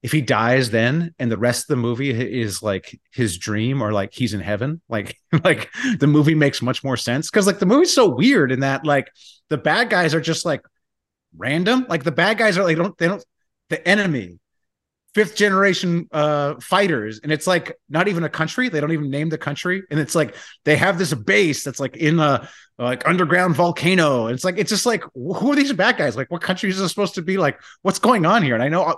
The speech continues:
I know why they did it. They wanna make any other, other countries mad. They wanna make it so it could play all over the world. But it just, it really took me out of it that it was like, <laughs> what, who are these people? What are we doing? <laughs> Like, what, this doesn't make,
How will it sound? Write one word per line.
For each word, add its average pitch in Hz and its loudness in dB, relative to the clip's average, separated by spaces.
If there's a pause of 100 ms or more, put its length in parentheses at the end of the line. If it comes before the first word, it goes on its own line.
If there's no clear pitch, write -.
(140)
I 143 -4
know 180 0
why 156 0
they 147 0
did 143 -2
it. 143 -4
They 135 -6
wanna 135 -6
make 123 -6
any 123 -4
other, 117 -2
other 127 -4
countries 117 -2
mad. 104 0 (320)
They 113 -4
wanna 127 4
make 131 4
it 139 -2
so - -2
it - -6
could - -8
play 117 2
all 110 4
over 104 0
the 107 -4
world. 117 0
But 131 2
it 131 2
just, 175 0 (200)
it 156 4
really 165 6
took 165 -2
me 131 -2
out 131 2
of 107 -2
it 104 -8
that 110 -4
it - -8
was 107 -6 (120)
like, 117 -2 (220)
<laughs> 151 0
what, 175 2 (280)
who 226 8
are 180 6
these 156 0
people? - -8 (280)
What 151 4
are 254 4
we 226 6
doing? 147 2
<laughs> - -2
Like, 196 -2 (640)
what, 226 4 (180)
this 269 2
doesn't 220 2
make, 220 4